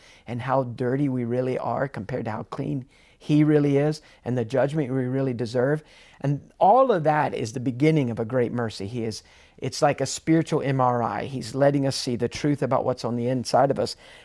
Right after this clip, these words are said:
And God will appear to be a very dreadful and fearful person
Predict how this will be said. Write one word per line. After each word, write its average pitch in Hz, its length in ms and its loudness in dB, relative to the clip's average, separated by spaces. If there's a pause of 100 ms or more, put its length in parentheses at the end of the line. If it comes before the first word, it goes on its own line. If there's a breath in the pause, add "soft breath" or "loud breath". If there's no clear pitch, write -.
And 165 400 0
God 208 300 4
will 190 340 6
appear 202 400 0
to 160 100 -8
be 135 140 -4
a 139 60 -2
very 175 260 -2
dreadful 131 880 -6
and - 180 -10
fearful 151 540 -8
person - 640 -12